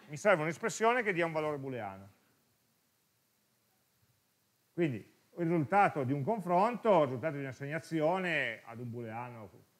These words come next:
pur che sia. Ok? Quindi non è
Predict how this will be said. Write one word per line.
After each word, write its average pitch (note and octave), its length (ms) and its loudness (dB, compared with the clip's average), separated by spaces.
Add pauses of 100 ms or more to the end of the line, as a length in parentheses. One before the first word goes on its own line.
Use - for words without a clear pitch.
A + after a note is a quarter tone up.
(560)
pur A#2+ 160 -10
che - 140 -10
sia. F#2 340 -14 (300)
Ok? B2 360 -4 (920)
Quindi B2+ 180 -6
non D3+ 120 -2
è F3 220 2